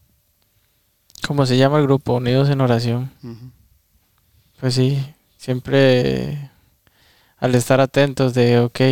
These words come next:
Speaker 1: vamos a hacer un ayuno para, por tal cosa".
Speaker 2: Ujú.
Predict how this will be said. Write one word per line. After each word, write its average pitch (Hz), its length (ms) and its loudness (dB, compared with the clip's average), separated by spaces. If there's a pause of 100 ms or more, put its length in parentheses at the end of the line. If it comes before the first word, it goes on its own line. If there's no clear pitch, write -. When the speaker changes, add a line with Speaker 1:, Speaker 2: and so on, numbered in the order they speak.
(340)
Speaker 1:
vamos 127 280 0
a 135 60 2
hacer 123 160 2
un 131 120 -2
ayuno 135 500 -2
para, 131 800 -6 (220)
por 117 340 0
tal 117 260 -2
cosa". 123 440 -6 (160)
Speaker 2:
Ujú. 123 280 -20